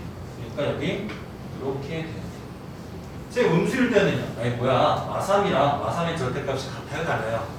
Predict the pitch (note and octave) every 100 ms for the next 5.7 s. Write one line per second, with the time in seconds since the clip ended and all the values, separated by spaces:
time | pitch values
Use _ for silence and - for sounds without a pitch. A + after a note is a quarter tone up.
0 | - - - - - - - E3 - C#3+
1 | C#3 - - - - - - - - -
2 | - - - D#3 G3 F#3+ - C3 D3+ D#3+
3 | D#3+ E3+ F3 F3 C#3 C3 D#3 G#3 - -
4 | A#2 A#2+ A#2+ A#2+ G#3 - A2 A2+ G#2+ -
5 | A#2 G#2 G#2 F#2+ - - -